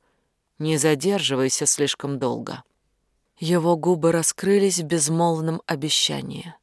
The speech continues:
«Позаботьтесь о моей девушке, леди», сказал он трём сотрудницам Гранд Тюльпана. «Позаботимся, мистер Орден», ответили они.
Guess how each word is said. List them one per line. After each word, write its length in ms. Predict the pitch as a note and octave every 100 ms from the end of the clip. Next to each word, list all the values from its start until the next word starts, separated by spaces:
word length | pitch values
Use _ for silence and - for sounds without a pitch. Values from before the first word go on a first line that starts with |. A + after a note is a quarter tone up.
| _ _ _ _ _ _ _
«Позаботьтесь 920 | A3+ G3+ G#3+ F#3 G#3 G#3 - G3 - -
о 120 | F3+
моей 380 | F3 F3 E3+ D#3
девушке, 560 | C3+ C3 - - -
леди», 440 | C3 - - - - _ - -
сказал 500 | - F3+ C#3+ D3+ -
он 220 | G3 A3
трём 220 | G#3 F#3 D3
сотрудницам 880 | D#3 C#3+ E3+ F3+ D#3 C#3+ - D3
Гранд 280 | C#3+ C#3+ C3
Тюльпана. 560 | D3 - - A#2+ D3 C#3 _ _ _ _ _ -
«Позаботимся, 880 | A#3 A3 F#3+ D3 D3+ D#3 D3+ -
мистер 460 | D#3+ D#3+ E3 - - -
Орден», 460 | D3 C3 B2 C#3 - -
ответили 500 | D#3+ D#3 D3+ - D3+
они. 360 | D3 C#3 C3+